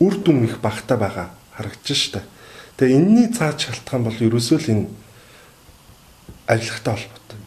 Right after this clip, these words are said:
Нэгсэндөө хэрвээ эмчээр болвол, эмчээр болвол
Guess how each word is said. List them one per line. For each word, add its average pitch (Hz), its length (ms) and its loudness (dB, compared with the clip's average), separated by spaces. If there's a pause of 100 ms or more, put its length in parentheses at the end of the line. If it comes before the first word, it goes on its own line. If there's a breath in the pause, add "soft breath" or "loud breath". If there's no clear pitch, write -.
(160)
Нэгсэндөө 160 500 2 (2250 loud breath)
хэрвээ 196 320 4
эмчээр 226 320 2
болвол, 180 320 2 (1800)
эмчээр 139 360 2
болвол 160 320 0